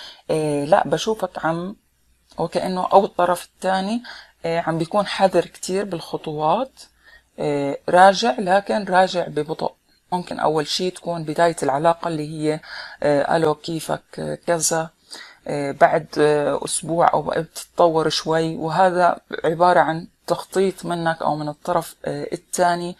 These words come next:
إنه تبلشوا، آه، مرحلة، آه، جديدة صافية، وتحاولوا إنه، آه، تحلوا المشاكل اللي بيناتكم اللي سببت،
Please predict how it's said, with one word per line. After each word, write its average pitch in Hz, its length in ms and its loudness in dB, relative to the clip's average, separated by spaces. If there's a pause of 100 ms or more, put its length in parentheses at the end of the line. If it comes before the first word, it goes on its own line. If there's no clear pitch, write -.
(420)
إنه 175 440 -2 (920)
تبلشوا، 165 580 6 (480)
آه، 139 440 -4 (100)
مرحلة، 160 640 2 (140)
آه، 147 320 -2
جديدة 170 580 0
صافية، 160 680 0
وتحاولوا 170 640 -2
إنه، 151 280 -4 (400)
آه، 151 260 0
تحلوا - 380 -2
المشاكل 160 520 -4
اللي 147 320 -4
بيناتكم 165 500 -6
اللي 147 140 -4
سببت، 160 640 -2